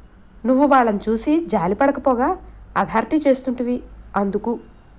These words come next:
అని ఆగాడు. వీరయ్య మళ్ళీ నవ్వి, "అందుకే తిరిగి నేనొక మాట అంటాను, ఏమనుకోకే. మనం బతికున్న వాళ్ళని కనికరించం అర్జున్రావు.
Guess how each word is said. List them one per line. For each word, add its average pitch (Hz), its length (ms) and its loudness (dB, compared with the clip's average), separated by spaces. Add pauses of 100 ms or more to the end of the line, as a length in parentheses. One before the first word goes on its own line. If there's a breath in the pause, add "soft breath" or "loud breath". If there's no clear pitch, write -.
(160)
అని 269 140 0
ఆగాడు. 180 360 -2 (1000 soft breath)
వీరయ్య 269 600 4 (160)
మళ్ళీ 202 260 0
నవ్వి, 247 480 0 (1200)
"అందుకే 247 580 2 (360)
తిరిగి 277 580 4 (260)
నేనొక 240 320 2
మాట 214 260 0
అంటాను, 220 360 -2 (640)
ఏమనుకోకే. 247 800 2 (880)
మనం 214 420 -2
బతికున్న 247 460 2
వాళ్ళని 226 400 2
కనికరించం 220 600 -2
అర్జున్రావు. 180 720 -6